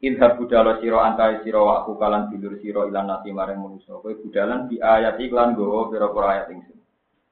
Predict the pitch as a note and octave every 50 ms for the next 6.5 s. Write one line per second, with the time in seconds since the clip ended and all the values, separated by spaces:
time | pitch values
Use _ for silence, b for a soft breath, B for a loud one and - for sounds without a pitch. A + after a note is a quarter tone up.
0 | _ _ - - A2+ - - - C3+ C3 - - - C3+ C3+ B2 A#2+ A2+ G#2+ -
1 | A2 G#2 E2+ E2 C#2 - - - _ _ _ _ _ _ _ _ _ _ _ _
2 | _ _ _ _ _ _ _ _ _ A2 A2 A2+ B2 B2+ C3 - C#3 C#3+ C#3+ D3
3 | D3 D3+ D3+ D3 D3 D3 D3 - C#3+ C3+ - - C3+ C3 C3 C3 C3 C3 C3 A#2+
4 | - - C#3+ C#3 C#3 - C3+ - - C#3 B2 A2+ C3 B2 - B2+ A#2+ A2 G2 -
5 | - - - C3 B2 B2 B2+ - C3 B2+ C3 C3+ C3+ A#2+ - A2+ A#2+ A#2+ C3 B2+
6 | A#2 - A#2+ G#2+ - B2 A2+ A2 A2+